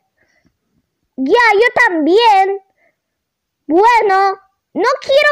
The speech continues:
volver a ver eso, ¿eh? Pero nunca más. No,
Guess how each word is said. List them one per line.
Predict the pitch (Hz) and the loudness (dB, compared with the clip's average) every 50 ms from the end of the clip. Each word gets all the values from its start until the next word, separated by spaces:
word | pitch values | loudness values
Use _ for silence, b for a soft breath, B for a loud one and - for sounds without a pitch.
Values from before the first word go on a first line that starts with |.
| 523 | 2
volver | 480 453 453 440 494 554 554 494 | 2 2 2 4 2 2 2 2
a | 453 494 | 2 0
ver | 539 539 466 453 480 466 392 | 0 2 2 2 2 2 0
eso, | 311 - - 330 311 285 294 | -2 -4 -4 -2 0 2 2
¿eh? | 359 415 508 554 605 - _ _ _ _ _ _ _ _ _ | 4 2 2 0 -2 -6 _ _ _ _ _ _ _ _ _
Pero | - 466 466 440 415 392 392 | 0 2 2 4 2 2 2
nunca | 381 480 554 698 698 571 - - - 587 571 508 440 | 2 2 2 2 2 0 -2 -2 0 0 0 0 0
más. | 453 466 453 370 277 262 262 - - - - _ _ _ _ _ - - - - - - - _ _ _ _ _ _ _ _ _ _ _ _ _ _ | 0 0 2 0 0 -4 -6 -10 -14 -20 -20 _ _ _ _ _ -20 -20 -20 -20 -20 -20 -20 _ _ _ _ _ _ _ _ _ _ _ _ _ _
No, | - 392 | -8 -4